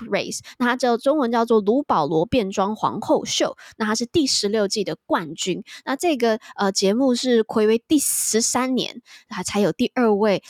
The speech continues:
来自亚洲的变装皇后，然后也是台湾的第一人。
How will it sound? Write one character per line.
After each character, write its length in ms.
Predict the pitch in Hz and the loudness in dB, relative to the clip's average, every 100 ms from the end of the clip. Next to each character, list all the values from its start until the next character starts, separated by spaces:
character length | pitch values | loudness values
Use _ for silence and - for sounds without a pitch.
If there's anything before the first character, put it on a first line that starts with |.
| - | -4
来 120 | 170 | -4
自 200 | - 208 | -4 -4
亚 200 | 190 139 | -4 -4
洲 160 | 185 | -4
的 160 | 185 175 | -2 -4
变 220 | 196 190 | -2 -4
装 220 | 175 175 | -2 -4
皇 200 | 185 - | -6 -10
后， 160 | 190 175 | -8 -8
然 120 | 156 | -6
后 40 | 180 | -6
也 140 | - | -6
是 160 | - 156 | -10 -10
台 240 | - 156 | -8 -6
湾 180 | 156 165 | -4 -6
的 120 | 147 | -6
第 200 | - 220 - | -8 -10 -4
一 220 | 226 226 | -2 -2
人。 200 | - | -8